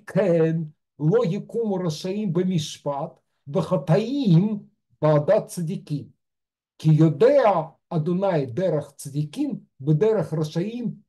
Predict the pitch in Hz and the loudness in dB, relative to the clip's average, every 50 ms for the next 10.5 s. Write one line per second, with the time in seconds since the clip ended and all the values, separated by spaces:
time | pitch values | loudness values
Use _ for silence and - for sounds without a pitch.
0 | _ _ - 180 170 147 139 147 113 - - _ _ _ _ _ _ _ _ _ | _ _ 0 0 2 2 2 0 0 -2 -8 _ _ _ _ _ _ _ _ _
1 | _ _ _ _ _ _ _ _ _ _ _ _ _ _ _ _ _ _ _ _ | _ _ _ _ _ _ _ _ _ _ _ _ _ _ _ _ _ _ _ _
2 | _ _ _ _ _ _ _ _ _ _ _ _ _ - 180 147 113 - - 113 | _ _ _ _ _ _ _ _ _ _ _ _ _ -14 -12 -12 -12 -12 -16 -14
3 | - - 151 151 202 220 214 - - _ _ _ _ _ _ _ _ _ _ _ | -12 -12 -10 -8 -6 -6 -6 -6 -10 _ _ _ _ _ _ _ _ _ _ _
4 | _ _ _ _ _ _ _ _ _ _ _ _ _ _ - 156 151 175 190 190 | _ _ _ _ _ _ _ _ _ _ _ _ _ _ -4 -2 0 2 2 4
5 | 170 160 151 151 151 147 127 139 143 151 147 - - - _ _ _ _ _ _ | 4 4 4 4 2 2 0 0 0 0 0 0 -2 -10 _ _ _ _ _ _
6 | _ _ _ _ _ _ _ _ _ _ _ _ _ _ _ _ _ _ _ _ | _ _ _ _ _ _ _ _ _ _ _ _ _ _ _ _ _ _ _ _
7 | _ _ _ - 175 170 156 - 226 233 320 349 330 285 170 220 226 240 254 277 | _ _ _ -4 -4 -2 -2 -4 -4 -4 -2 -2 -2 0 0 0 0 0 0 -6
8 | 262 - - 196 165 - - 208 - 170 160 180 233 247 208 147 170 185 196 214 | -6 -6 -6 -8 -8 -6 -4 -4 -2 0 0 0 0 0 0 0 -2 -2 0 0
9 | 220 190 143 151 151 170 170 156 - - - 208 220 214 170 180 170 151 - - | -2 -2 -4 -4 -4 -4 -4 -4 -6 -6 -4 -4 -4 -4 -4 -8 -8 -8 -8 -8
10 | - 151 147 139 117 113 123 131 143 | -6 -6 -6 -6 -6 -12 -14 -14 -14